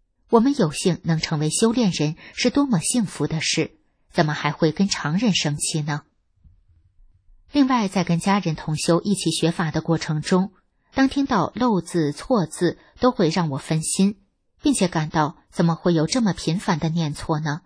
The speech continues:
当时觉得可能是因为心态上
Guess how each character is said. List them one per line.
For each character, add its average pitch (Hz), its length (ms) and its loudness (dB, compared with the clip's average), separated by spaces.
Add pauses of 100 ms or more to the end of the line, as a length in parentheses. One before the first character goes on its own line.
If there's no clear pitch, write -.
(960)
当 - 160 2
时 294 160 0
觉 156 200 -2
得 156 200 0
可 - 180 -2
能 156 120 0
是 165 160 0
因 170 160 2
为 165 100 0
心 233 240 -2
态 196 240 0
上 143 280 -2